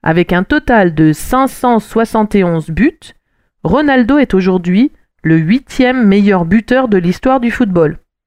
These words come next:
Son influence ne s'arrête pas qu'au football. Il est en deux mille seize, selon le magazine Forbes, le sportif qui touche le plus au monde, notamment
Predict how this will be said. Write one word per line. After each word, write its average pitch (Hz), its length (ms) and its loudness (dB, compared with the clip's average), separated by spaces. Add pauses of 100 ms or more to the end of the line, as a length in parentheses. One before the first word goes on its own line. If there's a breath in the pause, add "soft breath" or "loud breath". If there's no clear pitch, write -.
(640)
Son 240 200 -2
influence 262 600 -2
ne 185 80 0
s'arrête 190 380 -2
pas 320 300 0 (100)
qu'au 190 120 0
football. 185 540 -2 (520)
Il 190 180 2
est - 180 0
en 160 160 -2
deux 156 240 0
mille 196 220 2
seize, 311 540 0
selon 202 460 0
le 170 180 2
magazine 175 540 0
Forbes, 262 500 -2 (300 soft breath)
le 196 140 2
sportif - 640 -2
qui 220 160 0
touche - 320 -4
le 175 80 2
plus 311 340 -2
au 208 80 0
monde, 156 360 -4 (340 soft breath)
notamment 190 680 0